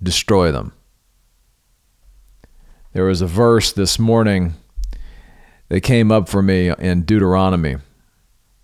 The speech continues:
It said the following, "Be-, beware lest you say in your heart, 'My power and the might of my hand have gotten me this wealth.' You shall remember the Lord your God, for it is he who gives you power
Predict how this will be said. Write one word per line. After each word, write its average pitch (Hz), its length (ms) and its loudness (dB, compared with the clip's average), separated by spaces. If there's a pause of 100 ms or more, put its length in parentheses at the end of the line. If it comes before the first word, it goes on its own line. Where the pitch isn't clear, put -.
(920)
It 98 160 -2
said 113 360 4
the 101 60 0
following, 95 500 2
"Be-, 107 240 2
beware 120 720 4
lest 120 360 2
you 117 60 4
say 123 340 2
in 120 60 2
your 104 160 2
heart, 117 320 2
'My 95 180 2
power 143 580 2
and 104 260 0
the 92 100 2
might 110 480 0 (140)
of 95 160 -2
my 87 220 0
hand 117 440 0
have 90 280 -2
gotten 107 380 0
me 104 160 2
this 90 260 -2
wealth.' - 400 -6 (1400)
You 131 120 4
shall 147 220 6
remember 139 480 4
the 113 100 2
Lord 107 320 4
your 95 80 0
God, 98 320 2
for 113 160 2
it 107 120 4
is 101 180 0
he 143 240 4
who 107 120 2
gives 95 280 0
you 92 100 0
power 87 540 2